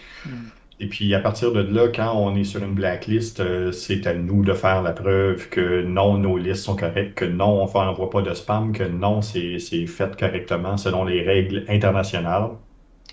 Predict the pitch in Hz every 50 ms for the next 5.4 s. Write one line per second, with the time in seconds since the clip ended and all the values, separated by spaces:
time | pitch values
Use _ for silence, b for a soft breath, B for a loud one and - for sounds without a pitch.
0 | - - - - 110 107 107 107 127 139 135 135 - 107 104 - 107 110 113 110
1 | 107 107 - - - - 95 95 95 95 95 92 98 - - - - - _ _
2 | _ _ - 127 107 95 90 90 95 - - - 143 135 135 123 117 110 113 113
3 | 113 104 101 95 95 95 - 110 107 - 107 104 - - 107 98 98 92 90 95
4 | 98 - 95 - 110 110 - - - 107 98 - 127 123 120 98 92 101 98 95
5 | - - 117 131 139 - - -